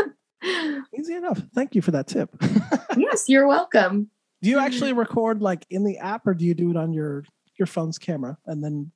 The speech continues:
Speaker 2: put it in displays?
Speaker 1: I can't figure out how to do it on the phone's camera because I don't know how to get the audio to play at the same time. So I have to do it in the TikTok app.
Speaker 2: Okay.
Speaker 1: So what I'll do is I'll, like, record it, but then I can't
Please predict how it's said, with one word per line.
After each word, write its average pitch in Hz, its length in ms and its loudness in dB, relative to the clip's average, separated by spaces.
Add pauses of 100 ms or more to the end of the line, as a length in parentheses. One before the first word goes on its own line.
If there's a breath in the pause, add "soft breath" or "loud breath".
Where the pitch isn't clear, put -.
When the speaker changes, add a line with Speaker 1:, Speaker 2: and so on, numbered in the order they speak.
Speaker 2:
put 160 80 -4
it 143 40 -8
in 127 140 -12
displays? - 560 -14
Speaker 1:
I 233 120 6
can't 349 500 2
figure 269 360 4
out 254 200 4
how 240 140 4
to 233 120 2
do 240 160 2
it 226 80 2
on 214 140 4
the 202 80 0
phone's 220 340 2
camera 220 420 2
because 202 440 0 (100)
I 202 80 4
don't 220 260 2
know 214 280 4
how 214 180 2
to 208 80 2
get 220 200 4
the 190 180 2
audio 196 400 2
to 196 120 -16 (120)
play 185 160 2
at 180 120 -2
the 175 60 -2
same 170 300 -4
time. 175 340 0 (300 soft breath)
So 233 160 6
I 208 80 8
have 233 360 2
to 240 100 -4
do 233 140 4
it 214 260 4 (340)
in 277 180 6
the 240 140 4
TikTok 240 520 2
app. 160 320 4 (440)
Speaker 2:
Okay. 147 320 -12 (140)
Speaker 1:
So 247 200 4
what 233 160 6
I'll 214 140 6
do 254 180 6
is 226 100 4
I'll, 196 180 4
like, 185 200 0
record 214 380 2
it, 190 180 2
but 233 140 2
then 294 140 4
I 254 120 4
can't 277 420 2